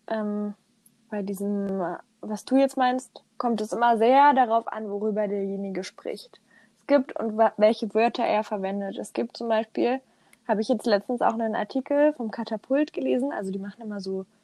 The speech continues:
sehr cool veranschaulichte Statistiken, sag ich mal, und das ist eigentlich ein Magazin. Und es, äh, die hatten zum Beispiel einen Artikel darüber,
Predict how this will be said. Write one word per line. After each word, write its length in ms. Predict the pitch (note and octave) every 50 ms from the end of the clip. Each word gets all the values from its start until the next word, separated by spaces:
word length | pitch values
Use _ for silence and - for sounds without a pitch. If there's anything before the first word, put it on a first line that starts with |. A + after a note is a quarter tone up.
| _ _ _ _ _ _ _ _ _ _ _ _ _ _ _ _ _ _ -
sehr 280 | G#3+ A3 A#3 B3 B3+ - -
cool 140 | D4 D4+ D#4
veranschaulichte 840 | - C4+ - - A3 A#3+ - C4+ A#3+ A#3+ B3 B3 - - A#3 A#3 A3+
Statistiken, 720 | - - G#3 - B3 C4 C4+ - E4+ E4 E4 E4 E4+ E4+ D#4+
sag 140 | E4 E4 D#4
ich 100 | - -
mal, 400 | E4+ E4+ F4 F4 F#4 F#4+ F#4 - _ _ _ _ _ _ _ _ _ _
und 600 | A#3+ B3+ B3 B3 A#3+ A#3+ A#3+ A#3+ A#3+ - - - _ _ _
das 140 | - A3 -
ist 60 | -
eigentlich 200 | - A3 A3+ G#3
ein 80 | A3+ A3
Magazin. 540 | A3 G#3+ G3+ G#3 G#3 - - C4 C4 D4+ D#4+ _ _ _ - - _ _ _ _ _ _ _ _ _ _ _ -
Und 140 | A3+ G#3+
es, 140 | G#3 - - - -
äh, 300 | G#3+ G#3+ G#3+ G#3+ G#3 G3+
die 120 | G#3 A3+
hatten 200 | A3+ - A#3+ A#3
zum 80 | A#3 A#3
Beispiel 440 | A#3 A3+ A3 - - A#3 A3+ A3+ - - _ -
einen 240 | - A3 A#3 B3 A#3+
Artikel 600 | A#3 A#3+ - - A#3+ - - B3 A#3+ A#3+ A#3+ A3+
darüber, 640 | G3 G3 A3 A3+ B3+ C4 A#3+ C4 B3+ B3 B3+ -